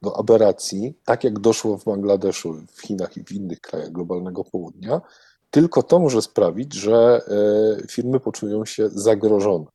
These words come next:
Podam ci przykład. E,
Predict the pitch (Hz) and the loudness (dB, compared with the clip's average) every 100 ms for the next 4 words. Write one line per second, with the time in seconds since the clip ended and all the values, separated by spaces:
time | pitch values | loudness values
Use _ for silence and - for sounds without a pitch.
0 | _ _ - - - - 135 156 135 127 | _ _ -20 -20 -16 0 4 4 2 -6
1 | - - - 123 - - 110 107 104 101 | -6 -4 2 2 2 0 6 6 6 2
2 | 110 | -8